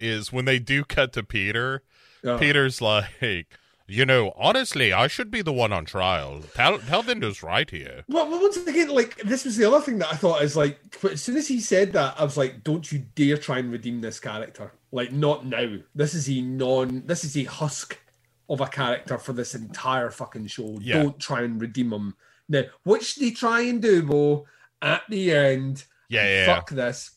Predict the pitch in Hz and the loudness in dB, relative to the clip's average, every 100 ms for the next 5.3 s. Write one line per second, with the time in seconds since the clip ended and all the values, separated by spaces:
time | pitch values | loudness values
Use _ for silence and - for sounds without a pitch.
0 | - 156 139 139 - _ _ _ _ _ | 2 4 4 0 -8 _ _ _ _ _
1 | _ _ _ - 160 214 190 156 190 190 | _ _ _ -2 0 2 2 6 4 4
2 | 175 165 151 156 139 139 131 127 135 131 | 2 2 2 0 2 0 0 -4 -2 0
3 | 156 160 160 147 139 120 127 127 131 123 | -2 -2 -4 -4 -4 -2 -2 -2 -4 -6
4 | 131 113 120 123 123 127 - - 143 127 | -6 -6 -6 -4 -4 -6 -10 -10 -8 -4
5 | 110 117 | -4 -4